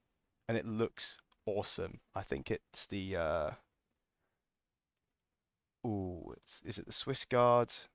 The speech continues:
or the Polish Guard? There's a, there's a military unit that still uses them nowadays. They look, I think, oh, it might be Dutch. Either way, they look really, really cool, and they can turn a pa-, a pair of walking boots, which look fine, but, you know, they're walking boots,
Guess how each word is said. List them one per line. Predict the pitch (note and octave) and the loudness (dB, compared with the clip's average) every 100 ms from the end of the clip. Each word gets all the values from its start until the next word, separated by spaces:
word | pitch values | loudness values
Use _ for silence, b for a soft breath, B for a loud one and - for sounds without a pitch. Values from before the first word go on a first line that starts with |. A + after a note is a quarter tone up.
| - | -10
or | G2+ | -8
the | |
Polish | - - G2+ F#2 | -8 -2 -2 -2
Guard? | - F#2+ F#2+ | -4 -2 0
There's | G2+ - | 0 2
a, | G#2 D2+ | 2 2
there's | A2 | 2
a | A#2 | 2
military | B2+ - A2 | 0 0 -2
unit | G2+ | -2
that | - | -4
still | - G2 | -6 -4
uses | G2+ G2+ G#2 | -2 -2 -4
them | F#2+ | -2
nowadays. | G2 G2 F#2+ F#2+ G2 | 2 4 4 -2 -2
They | A2 | -2
look, | A2+ C#3+ - - | 0 0 -2 -4
I | |
think, | G#2 B2+ - | -4 -6 -6
oh, | A2 | -8
it | F#2 | -6
might | A#2+ - | -8 -10
be | - | -6
Dutch. | - - - - b b b b | -4 -4 -10 -14 b b b b
Either | D3 A#2+ | 4 6
way, | G2+ F#2+ - _ - | 4 4 -2 _ 2
they | A2+ | 4
look | A2+ A#2+ - - | 6 4 2 -10
really, | A#2 B2 A#2 | 0 2 2
really | G2 - | 0 -6
cool, | - G#2 G2+ - | -4 -2 -2 0
and | |
they | A2 | 0
can | G#2+ G2 | 0 2
turn | C3 A#2 | 4 4
a | G#2 | 2
pa-, | - - - | 0 -6 -4
a | |
pair | - A2+ G#2 G2 | 4 6 6 4
of | F#2+ - - | -2 -8 -6
walking | A#2 A2+ G2+ | -2 -2 -4
boots, | G#2 B2+ - - | -4 -4 -6 -8
which | G2 - - _ _ - | -8 -10 -14 _ _ -4
look | - - | -4 4
fine, | C3 C3 D#3+ _ | 4 6 2 _
but, | - G2 _ _ _ - | -2 -2 _ _ _ -8
you | A2+ | -2
know, | G2 G#2+ _ | -2 -2 _
they're | - F#2+ | -8 -4
walking | G2+ - | -6 -8
boots, | - G2 - - | -6 -6 -6 -12